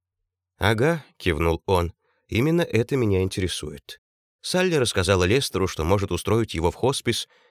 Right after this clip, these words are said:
и что, если он захочет, то сможет там поговорить со священником.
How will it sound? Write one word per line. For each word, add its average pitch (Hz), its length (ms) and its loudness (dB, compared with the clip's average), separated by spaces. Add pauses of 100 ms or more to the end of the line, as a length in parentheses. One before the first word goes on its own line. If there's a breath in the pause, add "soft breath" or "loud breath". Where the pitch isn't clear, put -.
(100)
и - 80 -10
что, - 220 -2
если 104 260 0
он 95 160 4
захочет, 123 580 0 (280)
то 95 100 -10
сможет 104 420 0
там 98 200 2
поговорить 85 420 -2
со 90 120 -2
священником. - 760 -6